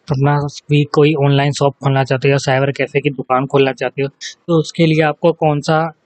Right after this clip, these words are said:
computer या laptop लेना पड़ेगा और कौन सा printer लेना पड़ेगा, तो इसके बारे में मैं आप सबको बताऊँगा। तो इससे पहले ही मैंने आपके लिए एक video बना दिया जिसमें मैंने आपको ये बताया था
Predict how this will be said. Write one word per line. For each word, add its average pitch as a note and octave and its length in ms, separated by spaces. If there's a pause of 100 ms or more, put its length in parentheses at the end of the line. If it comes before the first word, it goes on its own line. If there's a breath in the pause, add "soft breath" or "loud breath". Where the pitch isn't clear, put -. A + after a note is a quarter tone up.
(120)
computer C#3+ 460
या D3+ 100
laptop C#3 440
लेना C3 200
पड़ेगा C3 380
और C#3+ 220
कौन C#3 160
सा C#3+ 140
printer C3+ 460 (400 loud breath)
लेना C3 260
पड़ेगा, A#2 400
तो C#3 160
इसके C#3 240
बारे C3+ 200
में C#3+ 120
मैं C#3 140
आप C3 180
सबको B2+ 280
बताऊँगा। A#2 460 (360 loud breath)
तो D#3 60
इससे C#3+ 220
पहले D#3 240
ही E3+ 120
मैंने E3 240
आपके D#3+ 400
लिए E3 320
एक D3+ 140
video D3 300
बना C#3 220
दिया C#3+ 220
जिसमें C#3+ 320
मैंने C#3 160
आपको C3+ 260
ये C#3 140
बताया A#2+ 380
था C3 180